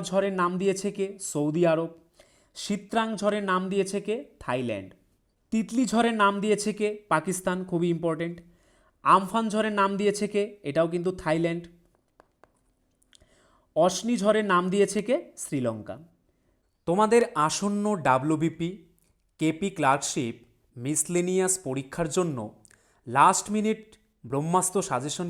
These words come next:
পেতে ও নাইনটি পার্সেন্ট প্লাস হুবহু কমন পেতে হলে আমাদের স্ক্রিনে দেওয়া নাম্বারে তোমরা WhatsApp করে নাও। ফুড এসআই প্লাস ডাব্লিউবিপি পরীক্ষায় কিন্তু আমাদের নোট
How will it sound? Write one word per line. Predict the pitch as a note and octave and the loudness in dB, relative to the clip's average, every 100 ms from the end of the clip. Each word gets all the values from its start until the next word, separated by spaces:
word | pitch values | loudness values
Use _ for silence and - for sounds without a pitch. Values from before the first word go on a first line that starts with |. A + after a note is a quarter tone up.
| E3+ | -4
পেতে | C3+ D3+ A2+ B2+ - _ _ _ | -4 -2 -4 -6 -14 _ _ _
ও | C3+ C3+ | -8 -4
নাইনটি | B2 C#3 D#3 D#3 G3 | -2 -2 -2 -6 -4
পার্সেন্ট | G3+ F#3+ - G3 - | -2 -2 -4 -6 -6
প্লাস | C#3 C#3+ D3 A2+ - - _ _ C#3 | 2 8 8 6 -2 -6 _ _ -4
হুবহু | E3 G3+ A3 | 0 0 0
কমন | A3 C#3 D#3 E3 | 0 0 0 0
পেতে | F3+ G3 | 0 2
হলে | E3+ F#3 C3 G2+ - _ _ _ - | 4 2 0 -6 -14 _ _ _ -10
আমাদের | - D#3+ F#3 G3+ F#3+ | -4 0 2 0 -2
স্ক্রিনে | - F#3 G3+ G#3+ | -4 -4 -2 2
দেওয়া | A3 G#3 | 2 2
নাম্বারে | C3 C#3 D3+ D#3+ A#2 C#3+ - _ _ | 0 2 4 4 0 -6 -14 _ _
তোমরা | C3 C#3+ C#3+ A#2 | -4 2 2 2
WhatsApp | B2 - D#3+ - | 0 -2 -4 -4
করে | D#3 D#3+ | -2 0
নাও। | E3 G3+ - _ _ _ _ _ _ _ _ | 0 -2 -8 _ _ _ _ _ _ _ _
ফুড | - G#3 A#3+ A3 F#3+ | -4 0 0 2 4
এসআই | F#3+ G#3+ C#3 C3 F3 - _ _ | 4 4 4 2 -4 -12 _ _
প্লাস | D3+ D#3+ E3 C3 | 6 6 6 2
ডাব্লিউবিপি | C3+ C3+ D#3 F3+ F#3+ G#3 | 2 2 2 0 0 -6
পরীক্ষায় | E3+ C#3 C#3+ - F3 A#2 F#2+ - _ _ | -4 -4 -4 -6 -4 -4 -6 -18 _ _
কিন্তু | E3+ D#3+ F#3+ | -10 -4 -4
আমাদের | C3 D3 D#3 F3+ | -2 -2 -2 -2
নোট | C3 C#3+ | -2 -4